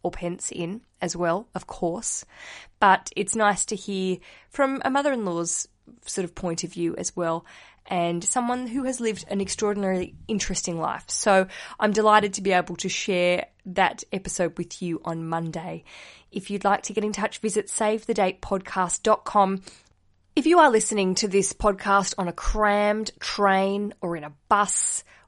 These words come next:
or in the traffic and you're sitting feeling angry, I just want you to take a deep breath,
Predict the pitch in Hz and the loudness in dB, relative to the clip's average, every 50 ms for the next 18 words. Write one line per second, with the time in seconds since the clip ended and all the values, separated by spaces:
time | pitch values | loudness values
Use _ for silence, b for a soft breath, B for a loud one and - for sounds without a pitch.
0 | b - 185 175 170 160 156 156 156 156 147 - - 180 196 165 - - - 214 | b -8 -6 -2 -2 -2 -4 -4 -8 -12 -14 -16 -18 -18 -16 -18 -16 -12 -12 -10
1 | - - - - 220 202 185 - - 202 190 - - - - _ _ _ - - | -10 -10 -2 0 0 0 0 -2 -2 -4 -2 -4 -10 -14 -16 _ _ _ -16 -16
2 | 170 160 147 - - - 190 175 180 170 170 160 - - - 165 160 160 165 - | -16 -10 -8 -8 -4 -4 -4 -4 -4 -8 -10 -12 -14 -12 -12 -10 -10 -12 -12 -6
3 | - 196 214 220 196 196 196 190 202 202 - _ _ _ _ _ _ 175 180 - | -2 -2 0 0 2 2 2 2 0 -2 -8 _ _ _ _ _ _ -12 -10 -8
4 | - 185 - 170 170 165 156 - - 175 170 - 170 - - 196 226 240 - - | -8 -6 -6 -6 -6 -6 -6 -6 -6 -6 -8 -8 -10 -2 -2 -2 -2 -2 -2 0
5 | 233 220 220 240 - - - - | 4 4 4 4 2 -4 -14 -20